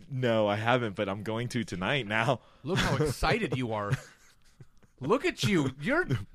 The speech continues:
Speaker 1: Seriously.
Speaker 2: Man, you turned the page from, from Manny Petty to something different
Speaker 1: Well,
Speaker 2: in a blink.
Speaker 1: you,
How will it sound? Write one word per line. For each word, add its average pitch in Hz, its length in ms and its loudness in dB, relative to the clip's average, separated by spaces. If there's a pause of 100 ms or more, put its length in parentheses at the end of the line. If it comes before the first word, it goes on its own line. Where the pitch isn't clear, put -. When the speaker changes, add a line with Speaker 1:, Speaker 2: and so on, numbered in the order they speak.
(140)
Speaker 1:
Seriously. 226 580 8
Speaker 2:
Man, 233 220 6
you 311 140 0
turned 254 280 4
the 170 60 -2
page 202 440 2
from, 127 360 -6 (120)
from 131 540 -6 (180)
Manny 185 360 -6
Petty 190 360 0
to 113 120 -10
something 127 500 -8
different - 300 0
Speaker 1:
Well, 156 120 8
Speaker 2:
in 143 140 -4
a 113 80 -4
blink. 135 560 -4 (160)
Speaker 1:
you, 320 200 -2